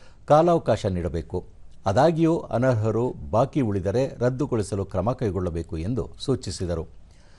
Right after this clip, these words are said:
ಈ ವೇಳೆ ಅರ್ಹ ಬಿ ಪಿ ಎಲ್ ಕಾರ್ಡ್ದಾರರಿಗೆ ಎಚ್ಚರಿಕೆ ವಹಿಸುವಂತೆಯೂ ಆದೇಶಿಸಿದರು. ಈಗಾಗಲೇ ನಾಲ್ಕು ಸಾವಿರ ಸರ್ಕಾರಿ ನೌಕರರನ್ನು ಗುರುತಿಸಿ ಬಿ ಪಿ ಎಲ್ ಪಟ್ಟಿಯಿಂದ ತೆಗೆದುಹಾಕಲಾಗಿದೆ. ಅನ್ನಭಾಗ್ಯ ಯೋಜನೆಯ ನೇರ ನಗದು ವರ್ಗಾವಣೆ ಅಡಿ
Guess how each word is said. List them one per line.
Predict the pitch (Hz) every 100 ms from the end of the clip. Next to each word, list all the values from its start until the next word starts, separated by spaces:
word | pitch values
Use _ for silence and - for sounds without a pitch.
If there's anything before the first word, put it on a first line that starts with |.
| - -
ಈ | 147 185
ವೇಳೆ | 175 147 156
ಅರ್ಹ | - - 123 139 127 147
ಬಿ | 107 113
ಪಿ | 117
ಎಲ್ | 120 113
ಕಾರ್ಡ್ದಾರರಿಗೆ | - 98 92 92 90 82 95 113
ಎಚ್ಚರಿಕೆ | - 110 - 139 -
ವಹಿಸುವಂತೆಯೂ | 107 87 82 90 90 165 127 - - -
ಆದೇಶಿಸಿದರು. | 110 120 107 - - 82 82 - - - - - - -
ಈಗಾಗಲೇ | 117 147 165 160 165
ನಾಲ್ಕು | 139 98 123 156 160
ಸಾವಿರ | - 120 117 123
ಸರ್ಕಾರಿ | 123 - 101 - 127 110
ನೌಕರರನ್ನು | 101 98 104 98 92
ಗುರುತಿಸಿ | 78 92 - 107 147 180 - - - -
ಬಿ | 139
ಪಿ | 170 180
ಎಲ್ | 160
ಪಟ್ಟಿಯಿಂದ | 131 117 120 104 95
ತೆಗೆದುಹಾಕಲಾಗಿದೆ. | 107 - 104 110 90 82 - 82 78 80 - - - - - -
ಅನ್ನಭಾಗ್ಯ | 120 156 165 117 123 107 113 101
ಯೋಜನೆಯ | 98 95 92 95 107
ನೇರ | 92 87 123 143 117
ನಗದು | 85 101 123 131
ವರ್ಗಾವಣೆ | 104 92 92 90 90 90
ಅಡಿ | 85 98 147